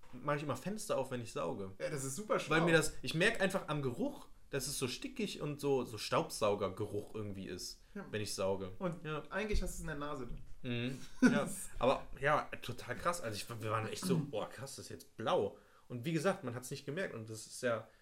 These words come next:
Speaker 1: schon krass, wenn man mal überlegt, so Sahara-Staub oder so, der jedes Jahr nach Europa, ich weiß nicht wann, im Sommer oder wann, zu uns weht. Irgendwann weht er auf jeden Fall mal zu uns. Mm, ja, man merkt, nimmt's halt kaum wahr. Man, vielleicht nur diesen Dunst oder so,
Speaker 2: Ja.
Speaker 1: aber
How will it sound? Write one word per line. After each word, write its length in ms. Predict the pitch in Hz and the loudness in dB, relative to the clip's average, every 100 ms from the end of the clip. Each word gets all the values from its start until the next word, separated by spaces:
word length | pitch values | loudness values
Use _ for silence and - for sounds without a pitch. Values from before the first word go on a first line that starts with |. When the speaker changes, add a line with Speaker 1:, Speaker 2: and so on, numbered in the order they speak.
| - _ | -20 _
Speaker 1:
schon 180 | - 165 | -12 -6
krass, 240 | - - 147 | -4 -2 -2
wenn 100 | 123 | -2
man 100 | 110 | 0
mal 120 | 107 | 0
überlegt, 440 | 101 101 143 - - - - _ | 0 0 -2 -4 -18 -20 -20 _
so 240 | 123 110 | -2 -2
Sahara-Staub 720 | 104 104 117 151 151 165 165 180 | -2 -2 0 0 0 -2 -2 0
oder 180 | 151 | -2
so, 140 | 147 151 | -2 -2
der 120 | 117 | -2
jedes 380 | 117 120 - - | -4 -6 -10 -6
Jahr 400 | 110 117 113 120 | -2 0 -2 -4
nach 240 | 113 - - | -8 -8 -8
Europa, 440 | 104 127 143 123 | -6 -4 -2 -4
ich 100 | - | -4
weiß 140 | 113 120 | -10 -8
nicht 100 | 113 | -6
wann, 120 | 127 | -6
im 100 | 117 | -6
Sommer 400 | 110 139 160 175 | -6 -4 -4 -4
oder 200 | - 160 | -4 -4
wann, 280 | 165 175 - - _ - | -4 -6 -12 -20 _ -20
zu 140 | - 160 | -10 -8
uns 200 | 156 151 | -8 -6
weht. 340 | 165 165 - - | -6 -6 -14 -6
Irgendwann 360 | 135 135 127 | -4 -4 -2
weht 140 | 123 123 | -2 -2
er 100 | 101 | -2
auf 80 | 107 | -4
jeden 120 | 98 | -8
Fall 120 | 101 | -8
mal 140 | 98 | -10
zu 140 | - - | -12 -12
uns. 240 | 113 160 - _ _ _ _ _ _ _ | -12 -12 -18 _ _ _ _ _ _ _
Mm, 300 | 117 113 110 - - _ _ _ - | -8 -4 -6 -8 -18 _ _ _ 0
ja, 120 | 139 | 2
man 120 | 107 | 2
merkt, 280 | 104 120 - | 0 -2 -4
nimmt's 220 | 117 123 | -6 -4
halt 140 | 117 - | -6 -4
kaum 280 | 117 107 104 | -4 0 2
wahr. 220 | 123 92 | 0 0
Man, 300 | 90 95 98 | -6 -14 -14
vielleicht 300 | - 104 - | -6 -6 -6
nur 120 | 110 | -6
diesen 220 | 107 101 95 | -6 -6 -6
Dunst 400 | 120 117 - - | -8 -8 -12 -12
oder 160 | 101 | -10
so, 160 | 101 107 | -8 -10
Speaker 2:
Ja. 120 | 147 | -10
Speaker 1:
aber 220 | 98 95 | -10 -12